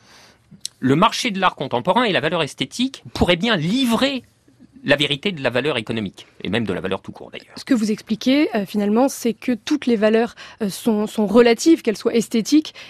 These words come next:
Speaker 2: économiques ou surtout sociales.
Speaker 1: Sous la clause de la vie dans le régime de la servitude passionnelle. Mais oui. Mais, et comme cette clause est presque toujours vérifiée, euh, en pratique,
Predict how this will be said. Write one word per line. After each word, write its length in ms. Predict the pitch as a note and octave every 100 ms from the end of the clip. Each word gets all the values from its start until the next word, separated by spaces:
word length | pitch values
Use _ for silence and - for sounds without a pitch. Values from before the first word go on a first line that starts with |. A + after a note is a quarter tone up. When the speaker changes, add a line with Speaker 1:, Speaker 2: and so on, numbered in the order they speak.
| -
Speaker 2:
économiques 720 | B3+ B3 A3 A#3 D#4 - - A#3+
ou 60 |
surtout 360 | - A3 - C#4+
sociales. 600 | - A#3+ - C#4 A3+ F#3+ _ _ - - - _ _ _ - - - _ _ _ _ _ -
Speaker 1:
Sous 260 | - A#3
la 120 | F#3+
clause 500 | - - F#3+ G#3+ - - -
de 140 | A#2
la 100 | C#3
vie 140 | B2 E3+
dans 140 | B2
le 40 | A2+
régime 320 | A#2+ C#3+ D3+
de 100 | A2
la 100 | G#2
servitude 420 | A#2+ G#2 G#2 -
passionnelle. 580 | G2+ - D#2+ D2 - - _ _ _
Mais 120 | A2+
oui. 240 | G2+ F3 - _ _ -
Mais, 200 | D#3+ - D3
et 140 | F3+
comme 180 | - G3
cette 200 | - -
clause 300 | A#3 G#3 C3+
est 60 |
presque 480 | C3 - F#3 - C3+
toujours 380 | - C3 C#3+ A#2+
vérifiée, 720 | B2 A#2 A2+ - C3+ B2+ A2+
euh, 200 | G2 G2
en 120 | G2
pratique, 500 | G2 G#2+ - G#3+ -